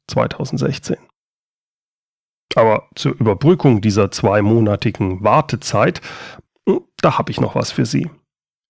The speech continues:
In den letzten Wochen habe ich nämlich einige Gespräche und Interviews mit Podcast-Kollegen geführt. Von einigen bin ich interviewt worden, bei anderen haben wir uns über spezielle Führungsthemen unterhalten.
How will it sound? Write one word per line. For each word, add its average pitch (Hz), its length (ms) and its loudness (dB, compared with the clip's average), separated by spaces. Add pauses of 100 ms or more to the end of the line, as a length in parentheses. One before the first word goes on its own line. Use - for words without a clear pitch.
(640)
In 135 80 6
den 127 140 6
letzten 143 360 2
Wochen 165 400 4 (320)
habe 117 160 4
ich 113 80 4
nämlich 127 320 4
einige 117 460 4
Gespräche 110 680 0
und 107 160 -2
Interviews 120 640 4
mit 107 180 -2
Podcast-Kollegen 117 1000 -2
geführt. - 560 -6 (800)
Von - 160 2
einigen 208 800 2
bin 131 160 2
ich 127 140 -2
interviewt 127 500 0
worden, 175 380 4
bei 131 140 0
anderen 135 480 2
haben 127 180 0
wir 127 100 -2
uns 123 240 -2
über 127 320 -2
spezielle 113 540 -2
Führungsthemen 139 760 2
unterhalten. 107 680 -2